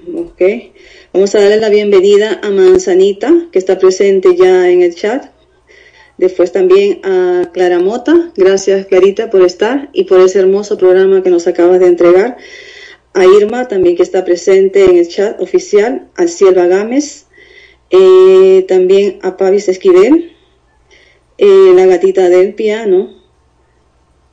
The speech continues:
Em, ¿qué más? La ardillita de Raxodia. Em, ¿qué más? Por aquí están,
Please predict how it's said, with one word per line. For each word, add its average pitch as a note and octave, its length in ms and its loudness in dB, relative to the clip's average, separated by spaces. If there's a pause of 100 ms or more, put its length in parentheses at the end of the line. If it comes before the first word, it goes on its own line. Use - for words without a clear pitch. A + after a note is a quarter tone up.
(100)
Em, F#4 1000 4
¿qué E3+ 140 2
más? F#3+ 420 0
La G3 160 2
ardillita F3+ 480 2
de F#3+ 160 2
Raxodia. G3+ 880 -2 (1200)
Em, F#3+ 1120 0
¿qué E3+ 160 -4
más? E3 320 -2
Por E3 160 -2
aquí D#3+ 240 -4
están, F#3 640 0